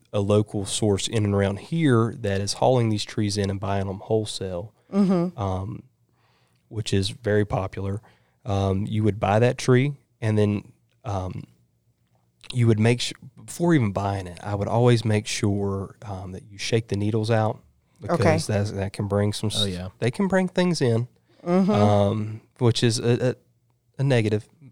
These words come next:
Speaker 1: The good news is there's nothing that's gonna really carry over f-, in the most, unless there's some sort of infestation, right? It's gonna be more of a nuisance than anything.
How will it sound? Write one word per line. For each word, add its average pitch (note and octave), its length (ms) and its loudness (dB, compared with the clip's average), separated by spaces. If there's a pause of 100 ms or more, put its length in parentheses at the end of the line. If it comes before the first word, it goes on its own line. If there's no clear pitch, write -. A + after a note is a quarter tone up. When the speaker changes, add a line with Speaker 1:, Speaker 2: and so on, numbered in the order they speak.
(280)
Speaker 1:
The A#2+ 80 -2
good C3 180 4
news B2+ 180 4
is G#2+ 220 4
there's G#2 200 0
nothing A2+ 380 0
that's G#2 160 -4
gonna G#2 240 -4
really G#2 280 -2
carry G2+ 400 -2
over A2 340 0
f-, - 260 -16
in A#2 100 -2
the G#2+ 60 2
most, B2+ 380 2 (800)
unless C3 240 0
there's A2+ 160 2
some A#2 200 2
sort A2 180 0
of G#2+ 80 -6
infestation, G#2 920 -6 (380)
right? G2+ 180 -2
It's G2+ 140 -2
gonna A2 140 2
be G#2 100 2
more G2+ 180 4
of G2 60 -2
a G2+ 60 -2
nuisance G#2+ 500 -4
than G2+ 160 -4
anything. A#2 520 -4